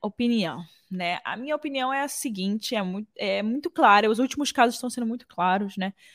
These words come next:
Eu acho que as pessoas, elas sempre dão... é... Elas sempre dão pistas de coisas, né? As coisas não acontecem do dia pra,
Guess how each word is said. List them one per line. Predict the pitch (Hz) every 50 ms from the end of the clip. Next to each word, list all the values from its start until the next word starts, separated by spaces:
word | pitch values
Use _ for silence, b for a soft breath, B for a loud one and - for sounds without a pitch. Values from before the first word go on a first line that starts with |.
| b b b b b
Eu | - 214 220
acho | 226 247 - - 269
que | -
as | 269 -
pessoas, | - 254 247 - - 254 247 254
elas | 247 240 240 240
sempre | - - 285 320 311 - - 294
dão... | 247 202 190 185 185 202 220 233 226 214 - _ -
é... | 185 180 175 170 170 175 170 170 170 170 165 - - _ _ _ _ _ _ _ - - - -
Elas | 196 190 202 202
sempre | - 277 294 311 - 294 226
dão | 254 269 320 - _ -
pistas | - 269 269 233 - - - 208 190 190 - - - -
de | 214 - -
coisas, | _ - 185 175 175 170 165 175 165 170 170
né? | 180 190 202 202 190 - - - 50
As | - 185 180 -
coisas | - 233 220 233 233
não | 240
acontecem | 233 - 226 214 - 196 185 - - 185 185
do | 175 175
dia | 170 175 165 170
pra, | - - 170 160 160 - -